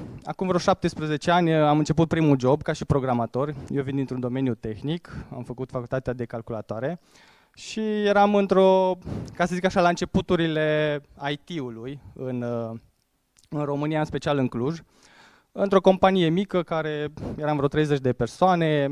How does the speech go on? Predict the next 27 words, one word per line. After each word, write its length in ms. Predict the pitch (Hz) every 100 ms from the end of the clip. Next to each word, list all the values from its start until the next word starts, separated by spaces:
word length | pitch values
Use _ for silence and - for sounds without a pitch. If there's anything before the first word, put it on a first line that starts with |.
| 135 - - - _ _ -
În 80 |
fiecare 360 | 147 156 151 139
dimineață 460 | 139 135 143 - 135
beam, 300 | 135 139 131
uh, 120 | 131
cafeaua 420 | 131 - 139 131
cu 180 | - 123
H 280 | 127 117 - 190 170
R-ul, 260 | 147 143
cu 140 | 135 127
C 160 | -
E 160 | 135 165
O-ul, 640 | 190 175 151 147 147 143 139 _ - _ _ _
uh, 280 | 143 139 143
într-o 340 | 175 190 165
vilă, 920 | 147 135 226 208 190 180 175 175 165 160 _ _ _ _ -
companie 420 | - 160 175 180
care 220 | 165 160
astăzi 280 | 160 156 143
a 20 |
ajuns 260 | 147 143 156
undeva 260 | 147 135 139
pe 120 | 131
la 100 | 131
o 60 |
mie 240 | 135 143 127
plus. 600 | 139 180 226 208 -